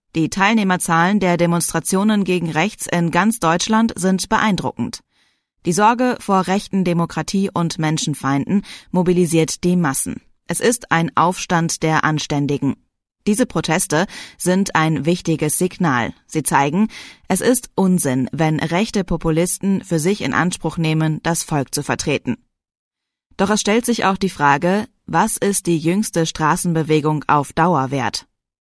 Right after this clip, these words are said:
Die A F D ist nicht weg. Viele ihrer potenziellen Wähler scheint es herzlich egal zu sein,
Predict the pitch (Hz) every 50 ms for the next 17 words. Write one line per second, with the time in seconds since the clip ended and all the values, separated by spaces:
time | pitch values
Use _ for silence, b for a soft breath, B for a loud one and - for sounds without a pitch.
0 | _ _ _ _ _ _ _ _ _ _ - 185 143 180 185 190 202 - - 214
1 | 240 262 254 - - 208 220 214 - - - - - 175 180 185 180 - 165 151
2 | 156 127 - - - - _ _ _ _ _ - - 233 233 185 156 135 - -
3 | 147 151 147 147 147 - - 190 - 190 170 160 - 165 151 147 151 151 139 147
4 | 156 165 156 147 151 165 180 - - 156 147 151 - - 160 147 - - 180 185
5 | - - - 165 165 - - - - 165 160 170 190 - - 151 139 151 147 160
6 | 185